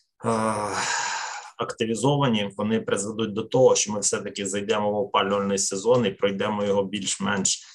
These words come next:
е, прийнятно. В першу чергу ми турбуємося про споживачів, про наших мешканців громад,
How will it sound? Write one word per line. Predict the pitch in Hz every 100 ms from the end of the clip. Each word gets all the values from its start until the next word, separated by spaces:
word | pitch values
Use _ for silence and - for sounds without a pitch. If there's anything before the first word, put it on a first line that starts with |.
| - _ _
е, | 113 98 95 92 -
прийнятно. | 101 104 95 - - - _ _ _ - -
В |
першу | 104 - 95
чергу | 110 98 98
ми | 98
турбуємося | 98 98 101 101 98 101
про | - 101
споживачів, | - 95 98 98 87 73
про | -
наших | 98 92 - -
мешканців | 123 - 127 123 107
громад, | 101 107 -